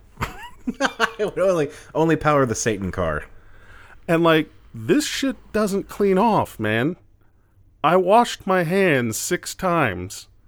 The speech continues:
Speaker 1: with various and proceedingly more and more powerful cleansing detergents.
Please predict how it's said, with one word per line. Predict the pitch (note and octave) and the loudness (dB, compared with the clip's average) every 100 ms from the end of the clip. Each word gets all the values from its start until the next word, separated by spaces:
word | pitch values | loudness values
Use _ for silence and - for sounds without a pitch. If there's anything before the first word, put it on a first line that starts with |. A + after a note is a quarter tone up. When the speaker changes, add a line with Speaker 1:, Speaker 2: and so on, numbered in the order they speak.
| _ B2 | _ 0
Speaker 1:
with | C3+ C3 | 0 2
various | B2 E3+ F#3 F3 F3 - - - - _ _ C#3+ | 2 4 4 4 2 -2 -12 -20 -20 _ _ 2
and | C#3 C3 A#2 | 4 4 0
proceedingly | - C#3+ - F3+ F3 D#3+ C#3 | -4 -4 -4 -4 0 2 2
more | C3+ C#3 D#3 D#3+ | 2 4 4 4
and | D3 | 4
more | D3 C#3+ | 2 0
powerful | - F#3 F3 D#3 D3 B2+ | 0 0 4 4 2 -6
cleansing | - E3 D#3 C3+ B2 | 0 0 2 0 -2
detergents. | A#2 - E3+ C3+ A2+ F2+ | -2 -2 -2 -2 -4 -8